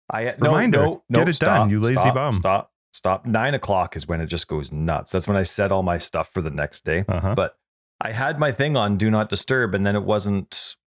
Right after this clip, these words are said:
Speaker 1: responding to me, so I restarted my phone,
Speaker 2: Hmm.
Speaker 1: and then I forgot to put it on Do Not Disturb. I knew it would happen. I knew it would happen.
Speaker 2: <laughs>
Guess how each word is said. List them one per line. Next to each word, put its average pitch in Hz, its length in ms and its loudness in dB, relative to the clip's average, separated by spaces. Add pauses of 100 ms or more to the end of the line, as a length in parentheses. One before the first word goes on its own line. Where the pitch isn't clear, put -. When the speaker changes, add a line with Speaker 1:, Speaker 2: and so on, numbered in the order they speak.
(140)
Speaker 1:
responding 107 640 2
to 85 100 -6
me, 85 140 0
so 87 180 -2
I 85 60 2
restarted 87 580 -2
my 78 120 -4
phone, 90 260 -2
Speaker 2:
Hmm. 87 400 2 (240)
Speaker 1:
and 73 400 -4
then 78 140 -2
I 76 100 -2
forgot - 300 -6
to - 40 -18
put - 160 -10
it 76 60 -6
on 76 160 -2
Do 76 140 -8
Not 73 160 -6
Disturb. - 400 -6
I 82 80 -4
knew 85 240 2
it 147 40 -2
would 78 140 -8
happen. 73 280 -2
I 87 400 0
knew 98 160 2
it - 60 -6
would - 100 -8
happen. 80 400 -2
Speaker 2:
<laughs> - 40 -20